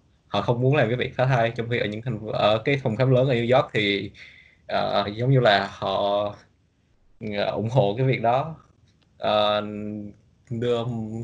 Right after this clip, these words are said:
người phụ nữ mà không muốn có đứa con đó thì họ có quyền phá và họ giải quyết cái việc phá thai đó rất là nhanh gọn.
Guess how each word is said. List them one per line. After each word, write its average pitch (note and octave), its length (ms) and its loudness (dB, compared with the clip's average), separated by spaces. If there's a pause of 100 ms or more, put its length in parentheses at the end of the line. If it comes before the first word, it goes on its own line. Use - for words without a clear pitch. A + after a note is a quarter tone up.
(140)
người A2+ 140 0
phụ G#2+ 120 -4
nữ G#2 200 2
mà C3+ 80 6
không A#2+ 300 0
muốn C#3+ 580 -2
có B2 240 4
đứa D3 120 2
con B2 280 4
đó B2 240 4
thì A2+ 140 0
họ G#2 140 -2
có B2 140 2
quyền A#2 240 2
phá A#2 300 -2 (100)
và G2+ 360 0
họ G2+ 420 0 (420)
giải G#2 160 0
quyết D3 220 -2
cái D#3+ 120 0
việc G#2+ 220 -4
phá A#2+ 220 2
thai A#2+ 120 2
đó A#2+ 60 2
rất C#3+ 80 -2
là C3 100 -2
nhanh G#2 180 -4
gọn. - 180 -2